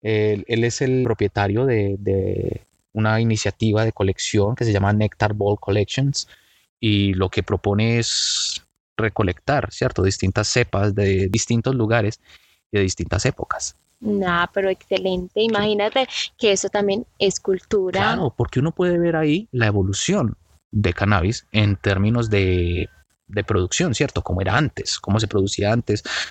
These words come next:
Speaker 1: cómo, cómo era la forma antes y lo que es ahora, que hoy, gracias a, a la ciencia, por así decirlo, hemos ya logrado cogollos, pues, de un tamaño,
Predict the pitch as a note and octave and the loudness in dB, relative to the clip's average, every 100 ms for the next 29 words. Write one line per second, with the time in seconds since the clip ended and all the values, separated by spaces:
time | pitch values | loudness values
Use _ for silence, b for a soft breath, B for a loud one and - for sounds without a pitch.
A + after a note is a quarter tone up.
0 | B - G#2 A2+ A2+ A2 - A2+ A#2 A2 | B -4 0 0 2 0 -2 0 0 0
1 | - C#3+ - E2+ C#2 - - - - F#2+ | -2 -4 -2 -2 -2 -4 -8 -12 -6 0
2 | F#2+ F2+ G2 F#2+ - F2 - G#2+ D3+ B2+ | 2 2 2 0 0 -4 -2 -2 0 -2
3 | - G2 F#2 G2 A2+ A2 A#2+ - F2+ B | -2 0 0 0 0 0 0 0 -2 B
4 | B B B B _ - G2+ F#2 - C3+ | B B B B _ -2 0 0 -2 0
5 | A#2+ - B2 - - F#2+ F#2+ F#2+ G#2 B2+ | 0 -2 -6 -6 -2 -2 0 0 0 0
6 | G#2+ B2 G#2 G#2+ - _ _ _ _ _ | 0 0 0 -2 -8 _ _ _ _ _
7 | _ _ _ _ _ _ _ _ - A2 | _ _ _ _ _ _ _ _ -4 0
8 | G2+ G2+ - - A2+ G#2 G#2+ G#2 G2+ G2+ | 2 0 -2 -2 0 0 0 0 0 0
9 | - G2 E2+ F#2+ G#2+ - F#2 F2+ - G2+ | 0 0 0 0 -2 0 0 0 0 0
10 | G2+ G#2 G2+ G2 | 2 2 2 0